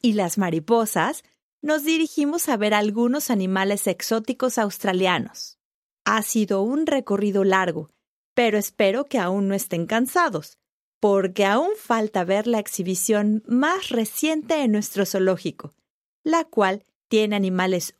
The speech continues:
únicos que han viajado miles de kilómetros para estar aquí. Estoy muy contenta de mostrarles estos lindos animalitos.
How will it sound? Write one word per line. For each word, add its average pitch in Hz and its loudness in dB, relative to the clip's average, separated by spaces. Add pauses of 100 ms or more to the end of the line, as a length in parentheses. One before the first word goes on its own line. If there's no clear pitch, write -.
únicos 233 2 (260)
que 233 4
han 214 2
viajado 202 0
miles 247 2
de 208 2
kilómetros 202 0
para 180 2
estar 185 0
aquí. 170 -2 (480)
Estoy 208 0
muy 254 2
contenta 220 0 (240)
de 214 2
mostrarles 233 0
estos 233 -2
lindos 294 2
animalitos. 180 -4